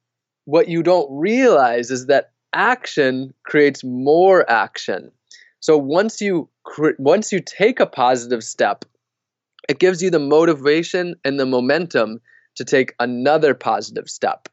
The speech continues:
So don't worry about which step you start with. Do whatever you feel inspired by right now.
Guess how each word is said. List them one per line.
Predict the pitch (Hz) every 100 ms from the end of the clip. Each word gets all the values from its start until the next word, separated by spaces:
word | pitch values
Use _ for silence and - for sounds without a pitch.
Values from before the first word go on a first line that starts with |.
| - _ _
So | - 147
don't | 180 226 190 135
worry | 139 180 190 175 143
about | 143 143 117
which | 117 123 131 190 202 - - -
step | - - 143 -
you | 131
start | 120 - 170 170 -
with. | 120 - _ _ _ _ _ _ _ -
Do | 196
whatever | 214 170 190 208
you | 190 170
feel | - 180 151
inspired | 131 - _ 147 165 151 123 110
by | 104 80 - - -
right | 139 135 127
now. | 135 127 80